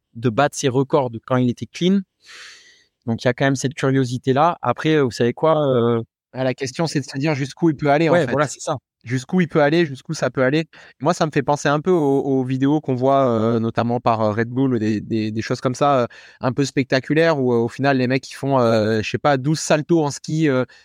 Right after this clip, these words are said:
Speaker 2: ils sautent une barre rocheuse, et tu te dis, « Waouh, putain, c'est incroyable, euh, c'est spectaculaire, en fait. » Et est-ce que, euh, justement, euh, ces jeux-là amèneraient pas, euh, ce côté spectaculaire que, euh, bah, parfois, on perd un petit peu, euh,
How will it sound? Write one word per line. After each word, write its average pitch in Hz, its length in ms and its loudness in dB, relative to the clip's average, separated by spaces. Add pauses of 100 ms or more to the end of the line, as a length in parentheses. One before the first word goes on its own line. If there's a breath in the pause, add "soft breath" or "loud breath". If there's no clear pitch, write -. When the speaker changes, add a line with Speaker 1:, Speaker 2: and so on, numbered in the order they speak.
(140 soft breath)
Speaker 2:
ils 131 80 -2
sautent - 240 -2
une 139 160 -4
barre 131 140 2
rocheuse, 151 440 0
et 127 240 2
tu - 120 -20
te - 20 -14
dis, « 127 100 -4
Waouh, 139 220 -2
putain, 147 240 -4
c'est - 140 -12
incroyable, 156 540 0
euh, 127 140 2
c'est - 140 -6
spectaculaire, 151 640 -2
en 143 60 -2
fait. » 135 200 -2 (380 soft breath)
Et 135 60 4 (120)
est-ce - 160 -2
que, 190 80 2
euh, 143 420 2
justement, 147 580 -2
euh, 123 100 0
ces 120 340 -2
jeux-là 139 320 2
amèneraient 120 340 -2
pas, 143 280 0
euh, 120 40 -4 (360)
ce - 160 -2
côté 147 260 0
spectaculaire 151 840 0
que, - 120 0
euh, 131 420 4
bah, 117 140 2
parfois, 139 460 0
on 127 120 -4
perd 127 240 0
un 131 100 0
petit 127 220 -10
peu, 143 320 0
euh, 110 40 -2